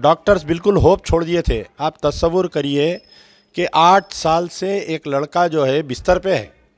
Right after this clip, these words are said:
आठ साल, एक नहीं दो नहीं, आठ साल से है। तो बहरहाल अल्लाह ताला इनको सेहत दिया और जो भी साहिब खैर अभी तक हमारे इनके केस में डोने-, डोनेट करे,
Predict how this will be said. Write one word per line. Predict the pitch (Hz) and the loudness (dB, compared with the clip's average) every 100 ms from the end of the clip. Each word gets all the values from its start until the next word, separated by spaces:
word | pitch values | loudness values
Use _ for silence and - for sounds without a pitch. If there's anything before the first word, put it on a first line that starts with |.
| - | 0
आठ | 165 - | 2 2
साल, | - 170 139 | -2 -2 0
एक | 143 156 | -4 -6
नहीं | 160 156 | -8 -4
दो | 143 | -4
नहीं, | 147 170 202 _ _ _ _ - | -4 -8 -12 _ _ _ _ -4
आठ | 139 175 - | 2 2 0
साल | - 143 160 | -2 -2 -2
से | - 143 | -2 -2
है। | 139 185 _ _ _ _ _ | -2 -6 _ _ _ _ _
तो | 143 143 143 | -4 -2 -2
बहरहाल | 139 143 160 | 0 0 2
अल्लाह | 139 147 | 2 0
ताला | 147 143 147 | 0 0 0
इनको | 147 139 131 | -4 -6 -10
सेहत | - 131 143 | -2 -2 -2
दिया | 139 151 160 - _ _ _ _ _ | -2 -2 -2 -8 _ _ _ _ _
और | 123 131 | -4 -2
जो | 117 151 | -2 -2
भी | 180 | -2
साहिब | 175 143 151 160 | 0 2 2 0
खैर | 165 147 175 | -2 0 2
अभी | 151 147 | 0 -2
तक | 170 160 | -4 -4
हमारे | 143 147 147 143 113 _ _ _ - | -2 -2 0 -2 -4 _ _ _ -12
इनके | 147 143 143 | -8 -4 -4
केस | - 156 - | 0 0 2
में | 160 | 0
डोने-, | 131 139 151 143 | 2 2 2 0
डोनेट | 120 131 160 165 | 0 0 0 -2
करे, | 156 160 | -4 -4